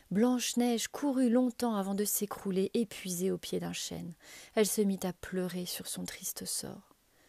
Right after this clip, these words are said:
Heureusement, les lapins, les écureuils et des chevreuils étaient là pour la rassurer et la consoler. Ils la conduisirent dans une grande clairière où se trouvait une petite chaumière.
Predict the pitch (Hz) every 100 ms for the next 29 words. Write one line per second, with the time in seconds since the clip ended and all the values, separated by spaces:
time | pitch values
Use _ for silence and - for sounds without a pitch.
0 | _ _ _ 196 175 180 175 214 247 _
1 | - _ _ _ 180 190 180 - 247 262
2 | 233 185 185 - 185 180 196 220 185 175
3 | - 180 175 196 214 196 180 - 180 190
4 | 262 _ _ - _ - 240 233 220 220
5 | - 202 170 165 180 170 165 170 - 165
6 | 160 175 _ _ _ _ _ _ _ _
7 | _ _ _ - 208 220 - 294 247 247
8 | 226 311 262 196 180 180 180 233 285 -
9 | 208 185 165 156 196 - _ _ _ -
10 | 233 - 190 - 233 277 339 196 185 -
11 | 233 - - - 185 156 160 175 _